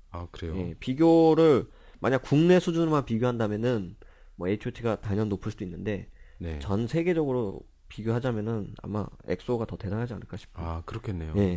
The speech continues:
Speaker 2: 예, 그렇습니다. 이제 개방화가 됐으니까.
Speaker 1: 음.
Speaker 2: 네.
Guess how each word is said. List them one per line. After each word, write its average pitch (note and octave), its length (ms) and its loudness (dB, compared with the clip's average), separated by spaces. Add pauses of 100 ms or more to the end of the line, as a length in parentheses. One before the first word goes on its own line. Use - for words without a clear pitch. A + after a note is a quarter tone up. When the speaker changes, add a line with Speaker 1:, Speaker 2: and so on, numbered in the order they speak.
(140)
Speaker 2:
예, F2+ 60 -14
그렇습니다. - 360 -18 (140)
이제 - 100 -20 (680)
개방화가 B2+ 420 0
됐으니까. A2 560 -8 (200)
Speaker 1:
음. D#2+ 500 -8
Speaker 2:
네. D2+ 120 -10